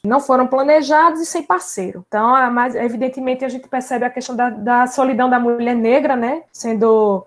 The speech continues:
vivenciada por essas mulheres. E assim, essas mesmas três mulheres, elas não tiveram assistência adequada de pré-natal e sofreram violência obstétrica, obviamente. É, são dados alarmantes e que a gente precisa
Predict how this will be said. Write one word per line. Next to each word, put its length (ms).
vivenciada 480
por 160
essas 240
mulheres. 840
E 120
assim, 400
essas 280
mesmas 560
três 240
mulheres, 520
elas 520
não 180
tiveram 680
assistência 640
adequada 440
de 100
pré-natal 800
e 80
sofreram 460
violência 380
obstétrica, 480
obviamente. 640
É, 60
são 260
dados 680
alarmantes 840
e 60
que 160
a 40
gente 200
precisa 680